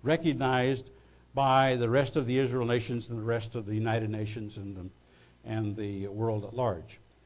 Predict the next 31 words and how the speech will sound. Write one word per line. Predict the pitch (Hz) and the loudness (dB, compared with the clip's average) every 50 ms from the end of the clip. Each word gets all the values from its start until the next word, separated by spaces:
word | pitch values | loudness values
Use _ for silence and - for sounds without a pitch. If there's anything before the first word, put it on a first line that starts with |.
| _ _ _ - | _ _ _ 2
Now, | 160 165 147 117 87 - - - - - - - _ _ _ _ _ _ _ _ - - - - - - - - | 2 4 4 2 0 -4 -12 -16 -20 -20 -20 -20 _ _ _ _ _ _ _ _ -20 -20 -20 -20 -20 -20 -12 -6
I | 160 214 | -6 -4
don't | 262 247 220 | -2 -2 0
know | 214 196 | 0 0
if | - 175 | 0 0
you | 185 165 | 0 0
can | - 147 127 113 110 110 - - | 0 0 0 0 -2 -4 -6 -6
notice | - 131 160 185 180 165 170 - | -4 -2 0 0 0 0 -2 0
this, | 156 160 156 - | 0 0 0 -2
but | 139 127 117 | -2 -2 0
its | 123 131 120 | 0 0 -2
significance | - - 135 110 104 117 156 170 - 185 - - 170 170 170 - - - 117 | -2 -6 -6 -4 -2 -2 -2 -2 -2 -4 -6 -4 -4 -4 -4 -8 -16 -16 -12
that, | 110 131 113 110 110 - - - - | -8 -8 -8 -8 -10 -14 -18 -12 -8
uh, | 123 113 107 98 95 95 98 - - - 113 113 - - - - - 113 | -6 -6 -6 -6 -8 -10 -14 -16 -18 -20 -20 -20 -20 -20 -20 -20 -18 -10
there | 110 123 120 123 113 | -6 -4 -4 -4 -4
are | 110 117 117 104 101 104 107 - - 110 | -4 -4 -4 -4 -4 -6 -10 -12 -12 -12
important | 104 104 - 165 156 127 123 | -10 -8 -4 -4 -4 -4 -4
dates. | 123 135 139 139 - - | -4 -4 -4 -4 -6 -6
Seventeen | - 151 156 151 143 160 175 170 | -4 -4 -4 -2 -2 -2 -2 -2
seventy-six, | 165 - 170 165 156 156 147 131 123 - 156 156 160 156 - - - - _ - - - - - - _ _ - | -2 -2 -2 -2 0 -2 -4 -4 -4 -2 -2 -2 -2 -4 -8 -18 -20 -20 _ -20 -20 -20 -20 -20 -20 _ _ -6
around | 120 123 143 185 214 220 196 196 | -2 0 2 2 4 4 4 4
eighteen | 196 208 202 - 185 185 160 | 4 4 2 0 0 0 0
hundred, | 143 156 165 170 156 160 170 170 160 - - - - _ - - _ - _ _ - | 2 0 0 0 0 0 -2 -2 -4 -8 -18 -20 -20 _ -20 -20 _ -20 _ _ -6
a | 131 | -4
lot | 143 175 220 247 | 0 2 2 2
of | 233 220 | 2 2
things | 214 220 220 190 - | 2 2 2 2 0
happened | 156 185 196 185 180 165 151 | 0 0 0 0 0 -2 0
around | 151 156 156 151 143 143 | 0 0 0 0 0 0
eighteen | 143 143 139 - 131 120 | -2 -2 -4 -4 -4 -4
hundred. | 110 110 143 135 110 92 90 76 | -2 -2 -2 -2 -2 -4 -6 -12